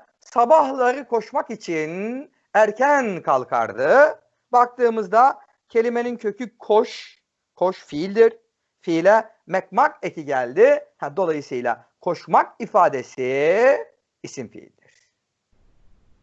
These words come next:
Kitap okumayı çok severim.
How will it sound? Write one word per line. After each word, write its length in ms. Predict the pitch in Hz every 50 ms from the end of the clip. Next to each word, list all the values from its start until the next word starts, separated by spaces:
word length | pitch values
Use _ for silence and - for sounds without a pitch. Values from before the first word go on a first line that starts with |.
| _ _ _ _ _ _ _ _ _ _ _ - _ _ _ _ _ _ _ _ _ _ _ _ _ _ _ _ _ _ _
Kitap 320 | - 226 - 330 339 330 427
okumayı 600 | 370 285 285 285 - 302 277 285 285 294 320 294
çok 300 | - - 294 294 285 294
severim. 680 | - - - 226 190 160 143 123 123 117 - - _